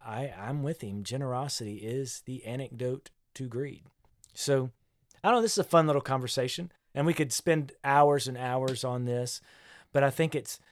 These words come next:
it's helpful to begin thinking, is, are my finances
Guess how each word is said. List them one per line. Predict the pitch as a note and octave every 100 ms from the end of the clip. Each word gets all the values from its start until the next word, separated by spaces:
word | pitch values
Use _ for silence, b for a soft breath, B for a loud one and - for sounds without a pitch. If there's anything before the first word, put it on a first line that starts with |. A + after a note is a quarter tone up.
| _ -
it's | A#2+ -
helpful | D#3+ E3 D#3
to | -
begin | A#2+ G#2+ B2+ D#3
thinking, | C#3+ C3+ C#3 C#3+ C#3 C#3+ - _ _ _ _ _ _ -
is, | D3 F#3+ A3 G#3 - - _ -
are | D3+ G3 E3+
my | C#3+ C#3
finances | C#3+ C#3+ C3+ A#2 G2+ - G2+ B2+